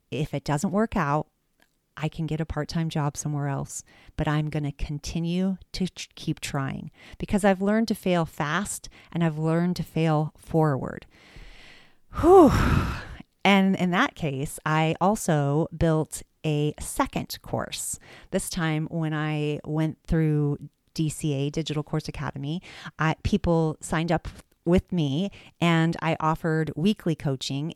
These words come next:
and weekly support, and I went through the course with them and I built a second course. Now, this time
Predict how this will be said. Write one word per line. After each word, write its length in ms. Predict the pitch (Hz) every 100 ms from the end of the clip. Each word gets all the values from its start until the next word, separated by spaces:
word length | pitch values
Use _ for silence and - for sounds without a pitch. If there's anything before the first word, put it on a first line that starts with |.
| -
and 360 | 156 156 151
weekly 300 | 147 220 -
support, 540 | 180 - - 139 139 -
and 160 | 165
I 140 | 160 175
went 160 | 185
through 120 | - 160
the 60 |
course 300 | - 143 -
with 160 | 151 -
them 240 | - - - - - -
and 100 | 165
I 100 | 160
built 180 | 156 151
a 60 | 165
second 280 | - - -
course. 420 | - - - - - - - - - _ _
Now, 320 | - 254 196 180
this 340 | 202 415 -
time 760 | - 220 170 160 151 151 160